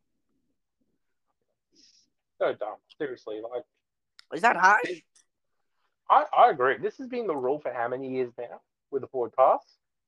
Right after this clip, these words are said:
Speaker 1: Since the dawn of time, pretty much.
Speaker 2: Mm-hmm.
Speaker 1: People still don't understand it.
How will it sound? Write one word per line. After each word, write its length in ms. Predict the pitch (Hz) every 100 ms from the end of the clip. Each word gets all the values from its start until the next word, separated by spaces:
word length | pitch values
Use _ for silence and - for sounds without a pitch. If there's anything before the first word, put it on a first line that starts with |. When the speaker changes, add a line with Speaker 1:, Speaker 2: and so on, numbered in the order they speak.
| _ _ _ _ _ _
Speaker 1:
Since 180 | 202 165
the 80 | 151
dawn 240 | 131 147
of 100 | 123 -
time, 160 | 131 131
pretty 180 | 123
much. 400 | 107 98 - - _ _ _ _ _ _ _ _ _ _ _ _ 131
Speaker 2:
Mm-hmm. 180 | 113
Speaker 1:
People 180 | 147 123
still 240 | - - 131
don't 120 | 127
understand 420 | 113 104 117 107
it. 140 | 104